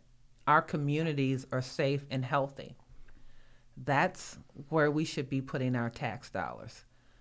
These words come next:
So all taxpayers out there need to make sure that their elected officials are doing that work for their community.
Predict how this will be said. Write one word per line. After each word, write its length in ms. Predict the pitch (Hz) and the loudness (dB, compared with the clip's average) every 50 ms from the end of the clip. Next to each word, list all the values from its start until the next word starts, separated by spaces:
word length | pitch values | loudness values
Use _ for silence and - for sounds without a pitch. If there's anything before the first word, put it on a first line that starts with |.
| - - - - - | -20 -20 -20 -20 -20
So 540 | - - - 156 143 135 131 131 127 131 127 - - - - - - - - - - _ - _ _ _ _ - - _ _ _ _ _ _ _ _ _ _ - _ _ _ _ _ _ _ _ _ - | -10 -4 0 2 2 4 2 2 0 0 -4 -8 -18 -20 -20 -20 -20 -20 -20 -20 -20 _ -20 _ _ _ _ -20 -20 _ _ _ _ _ _ _ _ _ _ -20 _ _ _ _ _ _ _ _ _ 8
all 260 | 170 170 180 190 196 | 10 12 12 12 8
taxpayers 800 | 196 - 196 175 180 190 - - - - 180 180 185 180 180 185 | 6 4 4 4 4 4 0 -6 -2 0 2 2 2 2 2 2
out 260 | 175 175 180 180 - | 2 2 2 0 0
there 300 | 180 175 175 180 185 185 - - | 0 0 2 0 0 -2 -4 -2
need 200 | 185 185 196 196 | 0 0 0 0
to 100 | - 185 | 0 0
make 220 | 190 180 175 175 | 0 0 0 -2
sure 280 | - - 175 175 180 180 | -4 -4 0 0 2 2
that 260 | 175 160 147 147 147 | 2 0 -2 -2 0
their 200 | 160 156 156 160 | -2 0 0 0
elected 480 | 160 156 147 151 160 156 - 160 151 151 | 0 0 0 -2 -4 -2 -2 -4 -2 -4
officials 640 | 143 - - 156 151 - - 170 170 180 - - - - _ _ _ _ - | -4 -4 -4 -4 -4 -4 -6 -8 -8 -8 -10 -14 -20 -20 _ _ _ _ -4
are 80 | 151 | -2
doing 400 | 147 143 160 175 175 160 151 147 | -2 0 0 2 2 2 0 2
that 240 | 143 151 165 - - | 2 0 0 0 -2
work 400 | 147 151 175 - - - - - - - _ _ _ _ _ _ _ _ _ _ _ _ _ _ | -2 0 0 0 -2 -4 -8 -20 -20 -20 _ _ _ _ _ _ _ _ _ _ _ _ _ _
for 180 | - - 156 143 | -6 -2 0 2
their 200 | 143 151 147 151 | 4 4 2 2
community. 680 | 151 - 160 139 139 147 151 135 110 - - - - | 0 -4 -4 -4 -4 -4 -4 -6 -8 -10 -12 -18 -20